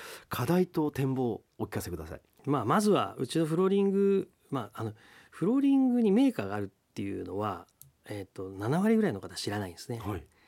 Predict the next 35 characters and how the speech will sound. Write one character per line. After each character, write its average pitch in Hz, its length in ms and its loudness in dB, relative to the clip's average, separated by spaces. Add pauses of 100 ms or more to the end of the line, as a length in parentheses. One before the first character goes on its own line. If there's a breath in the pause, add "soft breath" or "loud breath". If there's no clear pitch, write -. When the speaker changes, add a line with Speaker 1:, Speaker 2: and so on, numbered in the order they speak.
(440 soft breath)
Speaker 2:
ま 185 100 0
ず 175 60 -4
そ - 100 -6
こ 147 80 2
に 123 60 0
市 123 160 -2
民 143 180 4
権 101 160 -6
が 90 120 -14
な 87 80 -16
い。 87 100 -20 (580 soft breath)
Speaker 1:
あ 95 800 -10
ー、 92 40 -16
で 95 60 -12
も 87 120 -14
そ - 180 -12
う 82 220 -16
か - 100 -14
も 85 120 -14
し - 160 -14
れ - 100 -18
な - 160 -18
い - 60 -20
で - 100 -20
す - 140 -16
ね。 - 60 -20 (300)
Speaker 2:
お 165 80 2
家 196 280 0
を 202 40 4
選 190 200 4
ぶ 165 100 -2
と 107 120 -6
き 98 160 -14
に、 104 300 -2
Speaker 1:
え 98 40 -8